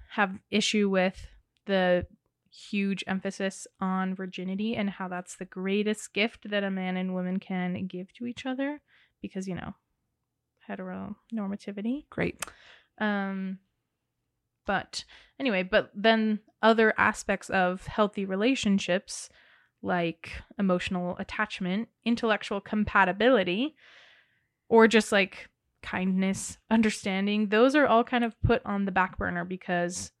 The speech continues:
Speaker 1: there is such a huge <laughs> emphasis on that,
Speaker 2: Virginity.
Speaker 1: on virginity.
Speaker 2: Yeah.
Speaker 1: Yeah. That's not gonna be a healthy relationship,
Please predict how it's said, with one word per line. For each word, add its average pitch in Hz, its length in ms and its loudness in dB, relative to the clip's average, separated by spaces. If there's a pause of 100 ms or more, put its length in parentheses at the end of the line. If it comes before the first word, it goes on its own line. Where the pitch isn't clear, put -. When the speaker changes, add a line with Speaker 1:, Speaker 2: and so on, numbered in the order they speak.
(400)
Speaker 1:
there 190 140 0
is 180 120 -4
such - 460 -4 (100)
a 196 80 -10
huge 202 760 -4 (600)
<laughs> - 600 -16
emphasis 220 720 2
on 185 440 0 (1400)
that, 202 120 6 (120)
Speaker 2:
Virginity. - 260 -4
Speaker 1:
on 208 180 2
virginity. 208 640 -6
Speaker 2:
Yeah. - 200 -4
Speaker 1:
Yeah. - 160 -10 (200)
That's 220 320 -4
not 220 320 -2
gonna 294 160 2
be 277 300 6
a 220 60 4
healthy 233 320 0
relationship, 220 640 0